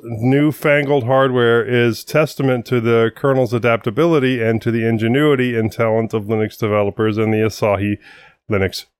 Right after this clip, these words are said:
project. After all, Apple doesn't directly support, document, or provide drivers to let alternative operating systems run on its hardware. All of this effort is after the fact. When the kernel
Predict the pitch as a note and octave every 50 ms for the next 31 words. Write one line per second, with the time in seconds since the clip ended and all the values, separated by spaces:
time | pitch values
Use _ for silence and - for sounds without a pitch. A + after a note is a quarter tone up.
0 | _ _ - C3+ C3+ B2+ A#2+ A2 G#2+ F#2 - _ _ _ _ _ _ _ _ -
1 | A#2+ A#2+ - - C3+ D3 D#3 C#3+ C#3 A#2+ A#2 B2 C3 - D3+ C#3+ C3 C3+ B2 A2+
2 | B2+ A#2 A#2+ B2 A#2+ A#2 - - B2+ A2+ G2+ B2+ A2 - - B2+ B2+ A#2+ A2+ B2
3 | A#2 A2+ A2+ - - A#2 A#2 A2+ - - A2+ G#2+ G2+ - A2+ G#2+ G2 A#2 C3+ D3+
4 | E3+ D#3+ B2+ C3 B2 A2+ A2+ G#2+ A#2 A2+ - - A#2 A2+ A2 - - G#2 G#2+ G2+
5 | - B2 A#2 A2+ A2+ A2 A2 G#2 A2 G#2 G#2 G2+ - G#2+ G#2 G#2 G2+ G2+ F#2+ -
6 | - G#2+ F#2 - A2 G2+ G2 F#2 F#2 - G2+ G2+ A2+ A#2 A2 G#2 G2+ G2+ G2+ G2+
7 | G2+ - - D3 D#3 D3+ B2+ G#2 G2 F2 E2 - _ _ - - - _ _ _
8 | _ _ - G#2+ G#2+ G#2+ A2 A2 G#2+ A#2 A2 - - A#2+ A#2 - - - C3+ B2+
9 | - _ - A#2+ A#2 A2+ G#2 - - - G#2+ G2+ F2+ - - G#2+ G2 G#2 F#2+ -
10 | - C3+ A#2 G2 - - - - - _ _ _ _ _ _ _ _ _ - B2+
11 | B2+ C3 C3 - - E3+ F3 E3+ F3 F3 E3 -